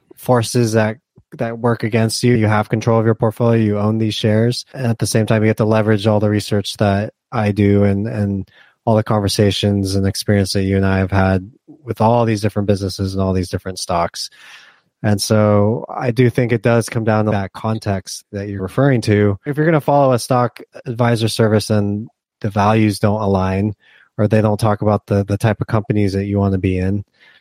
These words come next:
then that's probably not a good fit. If, if, if you're not following the plan the way that they're laying it out, and you're kinda picking and choosing, that may or may not work too. I have seen a lot of, my brothers are on my plan, my girlfriend's on my plan. We're all doing the plan and it's working well for us.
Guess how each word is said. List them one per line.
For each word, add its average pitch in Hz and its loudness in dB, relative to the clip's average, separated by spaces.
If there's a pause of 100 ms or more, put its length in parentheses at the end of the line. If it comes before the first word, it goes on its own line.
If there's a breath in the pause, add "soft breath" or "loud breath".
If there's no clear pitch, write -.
(280 soft breath)
then 101 2
that's 101 -2
probably 104 0
not 104 4
a 101 0
good 104 0
fit. 110 -2
If, 101 -8
if, - -4
if - -6
you're 120 2
not 113 0
following 113 2
the 107 0
plan 110 -2
the 135 -4
way 113 4
that 107 0
they're 107 2
laying 107 0
it 101 0
out, 113 0 (120)
and 113 -6
you're 104 -4
kinda 107 -4
picking 104 -4
and 101 -6
choosing, 101 -4
that 104 -2
may 104 -4
or 98 0
may 98 0
not 98 0
work 95 -2
too. 95 0 (100)
I 127 2 (320)
have 120 -2
seen 120 2
a 117 2
lot 113 2
of, 110 -2
my 113 -8
brothers 113 2
are 113 4
on 110 2
my 110 0
plan, 110 0
my 101 -2
girlfriend's 104 -2
on 101 -2
my 101 -2
plan. 98 -2
We're 113 2
all 104 4
doing 107 2
the 104 0
plan 107 0
and 101 2
it's 98 -4
working 107 0
well 104 2
for 104 0
us. 107 0